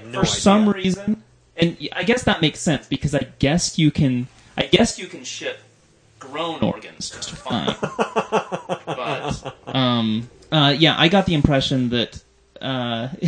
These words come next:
Speaker 2: <laughs> he had to get rid of his organs on Ariel, then he had to go somewhere else with new organs, then they had to fit new organs that they were growing in that place,
Speaker 1: <laughs>
Speaker 2: where he had to go back to Ariel to get his original organs back. Um,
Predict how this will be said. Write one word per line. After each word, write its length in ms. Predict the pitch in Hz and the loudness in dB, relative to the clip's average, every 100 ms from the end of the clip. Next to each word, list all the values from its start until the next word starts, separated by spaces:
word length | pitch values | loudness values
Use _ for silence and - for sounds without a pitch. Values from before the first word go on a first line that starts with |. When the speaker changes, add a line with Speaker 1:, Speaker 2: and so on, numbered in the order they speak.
| - | -2
Speaker 2:
<laughs> 280 | - _ - | -6 _ -2
he 160 | 160 | 2
had 220 | 151 156 - | 2 2 0
to 440 | 151 135 127 123 - _ - | 2 4 4 0 -4 _ 0
get 140 | 143 | 6
rid 140 | 165 | 8
of 80 | 180 | 8
his 140 | 151 123 | 6 4
organs 480 | 139 131 127 117 - | 2 2 0 0 -2
on 200 | 139 139 | 0 2
Ariel, 500 | 127 120 117 110 113 _ - | 4 4 2 0 -4 _ 0
then 120 | 143 | 2
he 60 | |
had 140 | 147 135 | 4 2
to 60 | |
go 120 | 131 127 | 2 2
somewhere 380 | 143 123 117 | 2 2 4
else 500 | 131 117 117 - - _ _ _ - | 4 2 -2 -8 -14 _ _ _ 0
with 220 | 131 127 | 0 4
new 200 | 151 147 | 6 8
organs, 400 | 127 123 120 117 | 6 4 0 -4
then 340 | - 139 143 | -4 -2 0
they 100 | 139 131 | 0 -2
had 200 | 127 - | -4 -8
to 120 | 120 | -14
fit 400 | - 127 - - | -6 -6 -6 -8
new 300 | 135 147 165 | 0 6 6
organs 600 | 151 139 131 127 120 - | 6 0 0 -2 -4 -8
that 140 | - 120 | -8 -4
they 140 | 127 | -2
were 80 | 127 | 0
growing 340 | 139 131 127 | 2 2 2
in 100 | 123 | 2
that 280 | 127 170 180 | 4 4 4
place, 420 | 170 127 110 - | 2 2 0 -4
Speaker 1:
<laughs> 540 | 294 - - - - 143 | -6 -8 -6 -10 -4 4
Speaker 2:
where 120 | 147 | 8
he 80 | 143 | 8
had 160 | 160 147 | 8 6
to 60 | |
go 120 | 147 | 6
back 320 | 139 147 139 - | 8 8 6 6
to 260 | 165 170 | 8 8
Ariel 440 | 147 139 135 127 123 | 8 6 4 2 0
to 140 | - | -4
get 220 | 135 131 | 0 0
his 180 | 131 123 | 0 -2
original 380 | 120 127 120 120 | 0 0 0 -2
organs 420 | 120 117 110 - | -2 -2 -4 0
back. 420 | - 131 104 - - - - - | 4 4 2 -4 -14 -20 -20 -10
Um, 460 | - 120 113 107 | -2 2 2 0